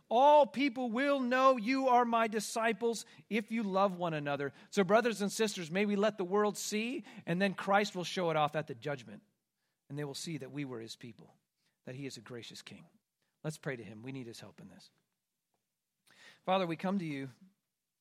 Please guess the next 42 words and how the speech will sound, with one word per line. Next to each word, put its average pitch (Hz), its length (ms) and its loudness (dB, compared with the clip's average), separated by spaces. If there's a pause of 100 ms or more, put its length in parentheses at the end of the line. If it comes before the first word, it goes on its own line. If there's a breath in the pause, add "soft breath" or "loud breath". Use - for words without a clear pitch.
(320)
asking 160 320 -6
for 135 160 -14
mercy. 131 460 -10 (760 soft breath)
We 160 120 -6
thank 202 320 -2
you, 170 160 -6
O 165 100 -4
Jesus, 156 580 -6
that 156 180 -4
you 185 200 -4
indeed 175 360 -2
are 165 120 0
a 156 60 -4
gracious 151 500 -6
king. 143 380 -8 (220 loud breath)
We 165 100 -8
thank 208 240 -4
you, 175 80 -8
Spirit, 180 500 -6
that 151 100 -8
you 185 180 -4
convict, 170 640 -6 (320 loud breath)
that 160 80 -6
you 185 100 -4
challenge 196 480 -2
us 160 160 -6
even 175 220 -6
in 165 100 -4
your 151 140 -6
word, 151 480 -4 (300 soft breath)
and 147 100 -12
so 160 160 -6
forgive 156 340 -10
us. 107 400 -16 (1120 soft breath)
But 135 100 -14
we 139 260 -10
take 156 240 -8
great 147 180 -4
assurance 147 440 -8
in 143 80 -12
your 120 120 -12
promises, 139 800 -10